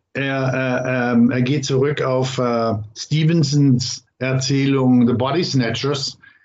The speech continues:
äh, wo auch Leichen ausgegraben werden, die dann verkauft werden. Äh, ich glaube, der, äh, ähm, das hat er sehr gerne gemacht und, äh, ähm,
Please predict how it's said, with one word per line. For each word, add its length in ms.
äh, 280
wo 220
auch 140
Leichen 360
ausgegraben 840
werden, 280
die 120
dann 160
verkauft 480
werden. 400
Äh, 600
ich 140
glaube, 360
der, 400
äh, 580
ähm, 320
das 260
hat 100
er 80
sehr 180
gerne 280
gemacht 400
und, 280
äh, 420
ähm, 220